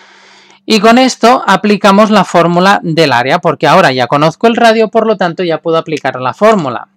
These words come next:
Yo sé que el área es igual a pi por radio al cuadrado. Esto será igual a pi por el radio es nueve elevado a dos. Por lo tanto,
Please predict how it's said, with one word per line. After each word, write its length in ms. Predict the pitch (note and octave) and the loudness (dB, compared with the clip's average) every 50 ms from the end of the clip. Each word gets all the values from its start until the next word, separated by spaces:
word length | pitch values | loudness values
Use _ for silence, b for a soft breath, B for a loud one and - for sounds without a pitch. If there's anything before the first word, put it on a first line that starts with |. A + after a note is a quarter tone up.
| _ _ _ b b b b b b b b _ - | _ _ _ b b b b b b b b _ -8
Yo 240 | D#3+ C#3+ D#3+ D#3 | -4 -2 -2 -2
sé 200 | - - F3 D#3 | 0 -2 -2 -2
que 100 | - - | -2 -4
el 80 | C3 C#3 | -2 0
área 420 | D#3+ E3+ D3+ C3+ A#2 - - - _ _ _ _ _ _ _ _ _ _ _ _ _ _ _ _ | 0 0 0 -2 -4 -8 -12 -18 _ _ _ _ _ _ _ _ _ _ _ _ _ _ _ _
es 200 | - D#3 C#3 - | -6 -6 -4 -4
igual 440 | D#3+ D#3 D3+ E3+ D#3+ C3+ B2 C3 - _ _ _ _ | -4 0 2 2 2 2 0 -4 -10 _ _ _ _
a 260 | - - C3 C3+ - | -10 -8 -8 -8 -4
pi 380 | - F#3+ F#3 D#3 B2+ B2 - _ _ _ _ _ _ _ _ _ _ _ _ _ _ _ _ _ _ _ | -2 0 0 0 -4 -8 -16 _ _ _ _ _ _ _ _ _ _ _ _ _ _ _ _ _ _ _
por 240 | - D3+ C#3+ C#3 C#3 | -2 -2 0 0 0
radio 300 | D3 D3+ C#3+ C3+ B2+ A#2 | 0 0 0 -2 -2 -4
al 100 | A#2+ C3 | -6 -4
cuadrado. 580 | - F3 F3+ G3 G#3+ A3 G#3+ G#3+ A3+ A#3+ C#4 D#4+ - _ _ _ b b b b b b b b _ _ | 0 0 2 4 4 4 4 2 2 0 -2 -6 -12 _ _ _ b b b b b b b b _ _
Esto 340 | E3+ F3 E3 - - F#3+ D#3+ | -4 -4 -2 0 -2 -2 0
será 180 | - F3+ E3+ | 0 0 0
igual 300 | E3+ E3+ E3 F3+ E3 C#3+ | 0 2 2 2 2 2
a 140 | B2 A#2+ - | 0 -2 -2
pi 300 | - A#3 C4+ D4 F4+ F4 - _ _ _ _ _ _ _ _ _ _ _ _ b b b b b b b _ _ _ _ | 0 0 0 0 -2 -6 -12 _ _ _ _ _ _ _ _ _ _ _ _ b b b b b b b _ _ _ _
por 380 | - G3 F#3+ G3 G#3+ A#3 - _ _ _ _ | 0 2 2 2 2 0 -4 _ _ _ _
el 160 | - D3+ D3 | -8 -6 -4
radio 340 | C#3+ D#3+ E3+ D#3 C#3+ C3 A#2+ | -2 0 0 0 0 -2 -4
es 80 | A#2 C3 | -6 -6
nueve 540 | D3 D3+ D#3+ F3 F#3 G3 G3+ A3+ B3 D4 E4 - _ _ _ _ _ _ _ _ _ _ _ _ _ _ _ _ _ _ _ _ _ _ | -4 0 0 0 0 0 0 -2 -4 -6 -10 -14 _ _ _ _ _ _ _ _ _ _ _ _ _ _ _ _ _ _ _ _ _ _
elevado 400 | F3+ F3 E3 D#3+ E3 F3+ F3 D3+ | -2 0 2 2 4 4 4 4
a 60 | C#3 | 2
dos. 420 | A#2+ A2+ G#2+ B2+ G3+ G#3+ - - _ _ _ _ _ _ _ _ _ _ _ _ | 0 -2 -2 -2 -4 -4 -6 -14 _ _ _ _ _ _ _ _ _ _ _ _
Por 200 | C#3+ C3 B2 B2 | -6 -4 -4 -2
lo 140 | C3 C3+ | -4 0
tanto, 540 | C3+ F3+ G3 G#3 G3 - A3+ A#3 C4 E4 - | 0 2 2 0 2 2 0 0 0 -2 -8